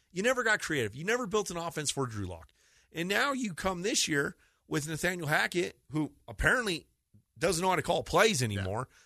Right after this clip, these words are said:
Speaker 1: I mean, he hasn't done it since, what, twenty seventeen? And he didn't look good. Now you're gonna bring in a guy in Sean Payton.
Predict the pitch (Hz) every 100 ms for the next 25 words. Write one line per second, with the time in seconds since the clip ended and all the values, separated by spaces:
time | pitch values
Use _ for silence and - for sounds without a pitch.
0 | _ - 175 185 151 123 170 160 110 87
1 | - _ 95 101 - 139 135 147 135 107
2 | 170 196 165 156 _ _ _ _ _ 180
3 | 190 185 160 - - _ _ _ _ -
4 | - 214 254 220 160 110 113 117 135 _
5 | _ _ _ 156 220 247 226 165 202 180
6 | 196 202 190 165 175 156 156 160 135 156
7 | 180